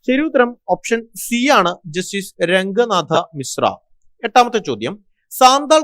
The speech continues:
കലാപം നടന്ന വർഷം ഏത്? ആയിരത്തി എണ്ണൂറ്റി അമ്പത്തിനാല് മുതൽ അമ്പത്തഞ്ച് വരെ,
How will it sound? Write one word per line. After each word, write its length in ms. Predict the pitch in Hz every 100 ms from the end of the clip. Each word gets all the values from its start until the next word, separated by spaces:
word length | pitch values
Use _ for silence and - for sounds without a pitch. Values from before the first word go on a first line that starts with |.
| 311
കലാപം 380 | 247 226 220 202
നടന്ന 240 | 180 180
വർഷം 440 | 160 147 - 185 185
ഏത്? 240 | 131 101 90 _ _ _ _ -
ആയിരത്തി 400 | 233 285 311 294
എണ്ണൂറ്റി 300 | 269 277 254
അമ്പത്തിനാല് 540 | 220 233 262 247 233
മുതൽ 260 | 220 220 220
അമ്പത്തഞ്ച് 500 | 156 156 208 202 202
വരെ, 200 | 196